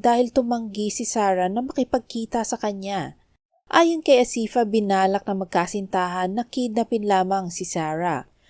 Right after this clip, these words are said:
posible bilang isang plano ng paghihiganti. Naganap ang pagkikita bandang five thirty ng hapon. Na mag-usap ang dalawa ay naging maayos naman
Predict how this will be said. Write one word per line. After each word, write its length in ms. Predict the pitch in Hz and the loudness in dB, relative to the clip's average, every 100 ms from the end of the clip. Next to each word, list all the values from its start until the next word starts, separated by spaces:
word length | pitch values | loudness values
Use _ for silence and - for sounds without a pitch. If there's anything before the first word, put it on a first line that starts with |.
| _ - | _ 2
posible 560 | 285 - 269 226 233 214 | 4 4 0 2 4 4
bilang 320 | 226 220 214 - | 2 0 -2 -4
isang 240 | 220 196 | -6 -4
plano 400 | 196 185 175 180 | -2 -2 0 -2
ng 160 | 185 175 | -4 -2
paghihiganti. 1120 | 185 - 170 185 175 165 151 190 175 139 _ _ _ _ _ _ - | -4 0 -2 -2 -2 -4 -4 -4 -4 -6 _ _ _ _ _ _ 0
Naganap 400 | 311 311 277 269 | 6 6 6 2
ang 160 | 254 | 2
pagkikita 640 | 262 240 233 - 226 - 214 | 2 2 0 -2 -2 2 2
bandang 480 | 196 214 196 202 190 | 2 0 2 -2 0
five 320 | 202 185 185 | 2 2 2
thirty 480 | - 180 175 185 175 | 0 0 0 -2 -2
ng 240 | 175 156 | -4 -4
hapon. 560 | 156 147 190 190 131 - _ _ _ - | -8 -4 0 0 0 -8 _ _ _ -2
Na 80 | |
mag-usap 640 | 214 208 185 202 190 196 190 | 2 2 2 0 2 0 0
ang 160 | 208 | -4
dalawa 480 | 202 214 214 208 196 | 0 2 2 2 0
ay 160 | - 208 | 0 0
naging 320 | 214 202 214 | -2 -2 -4
maayos 480 | 214 208 202 202 - | 0 0 0 -2 -2
naman 400 | 208 190 170 | -4 -4 -4